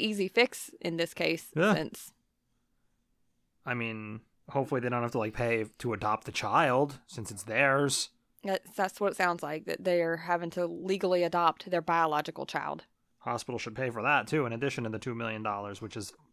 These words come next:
Speaker 2: far too little.
Speaker 1: Yeah, adopting a kid is not cheap.
Speaker 2: No.
Speaker 1: But they were doing it out of foster care, so it's probably a little bit cheaper.
Speaker 2: Hopefully. And hopefully there's, like, a discount, like, a "this is your kid" discount.
Speaker 1: <laughs>
Speaker 2: 'Cause, like, why should they have to pay to have their kid back?
Speaker 1: Right.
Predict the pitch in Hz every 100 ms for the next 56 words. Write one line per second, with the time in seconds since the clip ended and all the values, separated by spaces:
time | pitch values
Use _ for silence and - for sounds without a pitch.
0 | _ - - 143 131 135 117 113 92 _
1 | - 180 160 - 180 185 185 175 160 175
2 | 170 175 165 - 170 156 165 190 196 -
3 | 113 - - 110 101 104 120 _ _ _
4 | _ _ _ - 202 - 226 233 220 208
5 | 196 175 160 175 180 170 175 165 170 -
6 | 202 165 160 139 - 135 147 147 143 139
7 | 110 98 101 _ _ _ 147 120 131 143
8 | 143 127 120 110 117 117 - 95 101 98
9 | 95 98 117 120 104 110 101 110 107 107
10 | - 117 120 339 - 440 - - 494 -
11 | 415 117 - 113 113 381 - 123 117 147
12 | 143 151 135 131 127 120 127 123 117 110
13 | 117 120 120 104 127 123 95 98 - 202
14 | 90